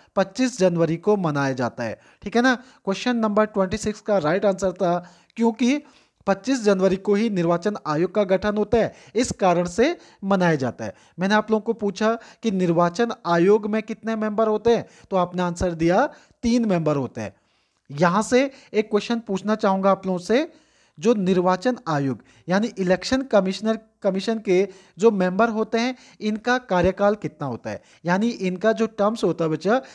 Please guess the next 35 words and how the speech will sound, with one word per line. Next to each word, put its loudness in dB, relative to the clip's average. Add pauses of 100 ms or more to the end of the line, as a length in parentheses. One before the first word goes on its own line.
(160)
कितने -2
समय 0
के -2
लिए 2
होता -2
है। -8 (340)
भारतीय 2
प्रेसिडेंट 0
के -2
द्वारा, 2 (340)
भारतीय 2
राष्ट्रपति -2
के -2
द्वारा 0 (300)
निर्वाचन 2 (120)
आयोग 0
के 0
तीन -2
सदस्यों -2
को 2 (320)
चुना 4
जाता 0
है, -6 (280)
तो 0
कितने -4
समय 2
के 0
लिए -2 (260)
इनका 0
जो -2
कार्यकाल 0
होगा, 2 (240)
इनका 0
टर्म्स -4
होगा, 2